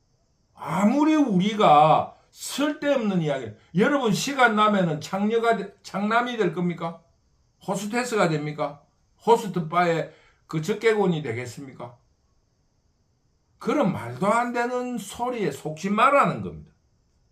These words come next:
그러니 최순실이가 어떻니, 박근혜가 비아그라를 비서관에게 먹여가지고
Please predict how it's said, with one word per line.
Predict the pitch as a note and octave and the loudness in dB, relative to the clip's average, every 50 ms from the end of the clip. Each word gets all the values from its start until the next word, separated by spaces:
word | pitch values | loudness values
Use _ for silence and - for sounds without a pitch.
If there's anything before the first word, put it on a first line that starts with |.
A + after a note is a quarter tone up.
| _ _ _ _ _ _ _ _ _ _ _ _ _ _ _ _ _ _ _ _ | _ _ _ _ _ _ _ _ _ _ _ _ _ _ _ _ _ _ _ _
그러니 | _ - G3+ A#3+ B3 B3 A#3 A3 G3 F#3+ F#3+ F3+ | _ -4 -2 -2 0 0 0 0 0 0 -2 -4
최순실이가 | - - - - D#3+ D#3+ D#3 D#3 - G#3 G#3 G#3+ G3+ - - G3+ G#3 G3+ G3+ G3 F#3+ F#3 F3+ F#3 F3+ F3+ F3+ E3+ | -6 -8 -6 -4 -4 -4 -4 -6 -6 -4 -4 -4 -4 -6 -8 -6 -6 -6 -6 -4 -4 -4 -2 0 0 0 0 -2
어떻니, | E3+ D#3+ D#3+ - F#3 F3+ F3+ F3+ F3+ F3+ F3+ F#3 F#3 F#3 F3+ F3+ F#3 - _ _ _ _ _ _ | -4 -6 -6 -6 -4 -2 -2 0 -2 -2 -2 -2 -2 -4 -4 -6 -10 -16 _ _ _ _ _ _
박근혜가 | - D#3+ D#3+ D#3 - F#3 F#3+ F#3 F3+ E3+ E3+ F3 D#3 D#3 | -8 -8 -8 -6 -6 -6 -2 -2 -2 -2 -2 -2 -4 -4
비아그라를 | - - C3 C3 C#3+ C#3+ D3 D#3+ D#3 D#3+ F3+ F#3 F3+ E3+ D#3+ D#3+ D#3 E3 E3+ E3+ D#3 - - | -6 -12 -8 -6 -6 -2 -2 -2 0 0 0 2 2 2 2 2 2 0 0 -2 -2 -6 -10
비서관에게 | - C#3 A#2 - E3+ D#3 D#3 D#3+ D#3 D#3 D3+ C#3 C#3 C3+ | -14 -16 -12 -10 -8 -6 -4 -4 -4 -4 -6 -6 -8 -8
먹여가지고 | C3+ C#3 D#3 F3+ F3 E3+ D#3+ D3+ D3 D3+ D3+ D3+ D3 D3 C#3+ C#3 D3 C#3+ C#3 C#3 C3+ - - | -4 -2 -2 -2 0 -2 -4 -4 -2 -2 -4 -4 -4 -8 -6 -4 -4 -4 -4 -6 -8 -10 -16